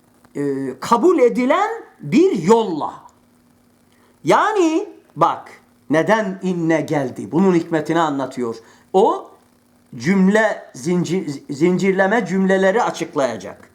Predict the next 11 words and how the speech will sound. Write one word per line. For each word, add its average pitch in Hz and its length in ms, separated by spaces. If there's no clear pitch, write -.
Anladınız 135 540
değil 359 200
mi? 196 200
Ey 285 480
inne 302 360
fil 285 320
beşeri 311 580
masaliha 220 800
ve 208 60
hayran 214 560
kesiran. 190 640